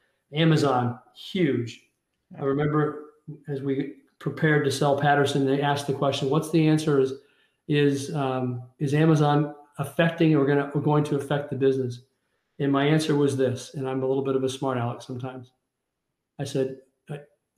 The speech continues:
Speaker 1: are you serious?"
Speaker 2: <laughs>
Speaker 1: Amazon, Amazon is gonna change everything. It will affect this business. How? I have no idea.
Speaker 2: Yep.
Speaker 1: And the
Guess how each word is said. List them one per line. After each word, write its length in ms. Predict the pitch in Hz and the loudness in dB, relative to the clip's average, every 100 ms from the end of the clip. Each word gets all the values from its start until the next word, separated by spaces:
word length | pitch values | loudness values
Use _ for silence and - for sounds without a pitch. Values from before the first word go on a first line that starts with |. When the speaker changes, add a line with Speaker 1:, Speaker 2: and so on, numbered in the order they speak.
| 165 - | -20 -12
Speaker 1:
are 100 | - | 0
you 140 | 139 147 | 2 2
serious?" 600 | - 139 135 196 202 - - _ _ _ _ | 2 2 4 2 -2 -8 -20 _ _ _ _
Speaker 2:
<laughs> 180 | - - 170 - 139 185 196 | -16 -4 -4 -4 -8 -6 -2
Speaker 1:
Amazon, 440 | 175 214 180 185 180 | 4 4 6 4 4
Amazon 360 | 214 202 180 | 4 4 4
is 60 | 170 | 4
gonna 120 | 165 | 2
change 300 | 151 160 143 - 170 | 2 0 0 -4 -2
everything. 680 | 175 143 143 131 127 110 - _ _ _ _ | -2 0 -2 -4 -8 -12 -16 _ _ _ _
It 60 | 175 | 0
will 160 | 175 | 4
affect 400 | 170 175 175 - | 2 2 -4 -2
this 140 | 156 139 | -4 -2
business. 420 | 139 143 127 117 - _ | -2 -2 -4 -12 -16 _
How? 520 | - 156 185 240 - - - | -6 -2 -2 -2 -8 -18 -6
I 60 | 147 | -4
have 100 | 123 | -2
no 280 | 131 127 | -2 -2
idea. 340 | 123 113 104 98 _ _ _ - | -2 -6 -10 -16 _ _ _ -12
Speaker 2:
Yep. 200 | - - _ _ _ _ | -10 -12 _ _ _ _
Speaker 1:
And 180 | 165 156 | 0 2
the 220 | 151 - | 2 -2